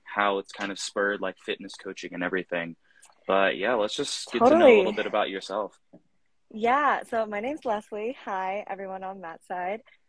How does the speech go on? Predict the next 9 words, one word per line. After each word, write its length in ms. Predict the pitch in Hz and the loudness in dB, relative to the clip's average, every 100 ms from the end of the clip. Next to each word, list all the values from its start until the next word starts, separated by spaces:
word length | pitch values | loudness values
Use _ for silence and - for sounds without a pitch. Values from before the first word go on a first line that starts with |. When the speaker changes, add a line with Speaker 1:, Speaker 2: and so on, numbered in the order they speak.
| _ _ - | _ _ -4
Speaker 2:
Um, 420 | 202 202 202 196 | -2 -2 -6 -8
I 220 | - 190 196 | -4 -4 -4
am 240 | 196 196 | -6 -8
from 340 | 196 214 196 226 | -6 -2 -2 -2
Boulder, 320 | 190 180 180 | -2 -2 -2
Colorado, 800 | - 185 180 170 151 160 160 180 - | -4 -4 -2 -2 -2 -2 -4 -8 -8
and 500 | 180 170 170 165 175 - - - - _ 214 | -8 -6 -8 -10 -14 -20 -20 -20 -20 _ 6
really, 380 | 247 269 269 | 6 6 0
like, 360 | 254 202 190 - | -4 -4 -4 -8